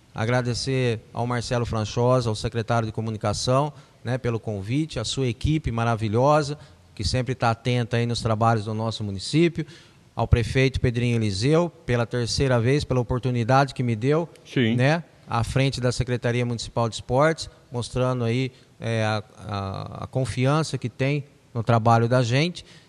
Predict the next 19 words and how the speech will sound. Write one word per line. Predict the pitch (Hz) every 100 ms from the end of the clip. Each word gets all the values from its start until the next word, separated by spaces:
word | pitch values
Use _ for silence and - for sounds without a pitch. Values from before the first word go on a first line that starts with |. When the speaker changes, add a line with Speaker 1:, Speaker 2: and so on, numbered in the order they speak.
| _ -
Speaker 1:
né, | 131 175
e |
a | 214
você, | 285 - 214 208
Gil. | 127 95 - 139
Speaker 2:
Ô, |
obrigado. | 170 -
Speaker 1:
Obrigado, | - 120 104 143 170 135
viu? | 143 214 - - - -
Pelo, | 113 113 110
Speaker 2:
Eu |
que | 110
agradeço. | 113 117 98 143
Speaker 1:
pela, | 139 - -
pela | 131 135
conversa | 139 127 117 156 165 139
que | 131
nós | 131 -
tivemos | 117 117 151 196 196